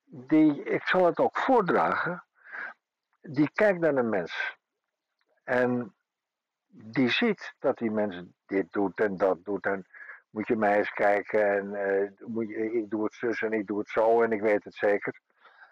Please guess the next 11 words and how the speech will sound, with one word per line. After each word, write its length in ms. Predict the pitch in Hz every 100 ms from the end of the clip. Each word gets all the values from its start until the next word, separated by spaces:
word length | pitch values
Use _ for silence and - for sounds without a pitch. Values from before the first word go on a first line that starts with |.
| _ _ -
En 280 | 131 131
het 140 | 247 -
eerste 320 | 226 185 -
wat 160 | 165 151
hij 80 |
zegt 340 | 135 147 127 -
is, 340 | 123 - - _ _ _ _ _ _ _ _ _ _ _ _ _ _ _ _
"Wat 280 | - 127 -
een 120 | 123
mens 240 | 127 117
vreest, 760 | - - 175 110 107 - -